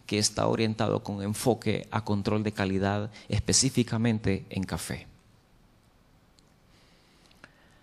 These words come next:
Como país tenemos un potencial grandísimo,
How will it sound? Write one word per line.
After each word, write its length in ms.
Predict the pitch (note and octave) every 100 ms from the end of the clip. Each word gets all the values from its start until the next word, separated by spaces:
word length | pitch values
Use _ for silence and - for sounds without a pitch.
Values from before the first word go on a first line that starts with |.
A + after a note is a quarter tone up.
| _ _ _ _ - - - _ - - - - _ _
Como 240 | - A#2+ A2+
país 340 | G#2 B2+ -
tenemos 440 | - B2+ C3+ C3 C3+
un 80 |
potencial 480 | C3 C3+ A#2 A2 B2
grandísimo, 640 | B2+ A#2+ A#2 D3 E3 E3